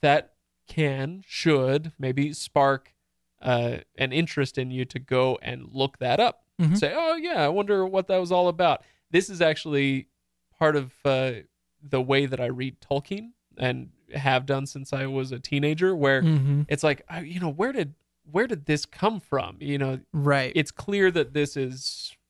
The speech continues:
Speaker 1: the, that this is influenced by something, and so you start looking up, Oh, what is this Kalevala in Finland, and you look it up and you're, you're like, "Oh my gosh, there's this whole national mythos and there's all these stories." And so you read through that, and then you're like, "Oh, what's the Prose Ed-, Edda?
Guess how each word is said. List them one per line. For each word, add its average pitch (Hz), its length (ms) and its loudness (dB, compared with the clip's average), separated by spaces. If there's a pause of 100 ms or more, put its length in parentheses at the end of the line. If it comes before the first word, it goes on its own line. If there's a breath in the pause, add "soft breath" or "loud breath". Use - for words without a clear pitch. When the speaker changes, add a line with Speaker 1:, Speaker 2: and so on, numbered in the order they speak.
(180)
Speaker 1:
the, 131 360 -12
that 135 160 -6
this 147 180 -6
is 135 160 -6
influenced 160 560 0
by 143 140 -2
something, 160 460 0
and 139 120 -2
so - 140 0
you 139 220 2
start 156 340 0
looking 147 340 -2
up, 139 220 0 (460)
Oh, 170 160 2
what 135 240 2
is 170 140 -2
this 147 240 0
Kalevala 123 760 0
in 95 340 -10 (960)
Finland, 180 580 0
and 110 160 -6
you 120 140 -2
look 185 220 2
it 180 80 4
up 180 120 6
and 160 100 -6
you're, 113 180 -8
you're 139 120 -4
like, 117 180 -4
"Oh 214 180 4
my 135 100 -10
gosh, 160 260 0
there's 139 220 -8
this 131 140 -18
whole 180 200 2
national 151 480 -2
mythos 160 540 0
and 131 340 -8
there's 127 200 -10
all 165 120 4
these 156 160 -2
stories." 165 520 0
And 143 100 -8
so - 100 -2
you 156 160 -2
read 180 200 -4
through 180 140 -2
that, 170 200 2
and 120 100 -12
then 156 100 -4
you're 151 100 -2
like, 143 180 0
"Oh, - 160 2
what's 160 240 0
the - 100 -2
Prose 143 440 -2
Ed-, - 260 -6
Edda? 156 380 0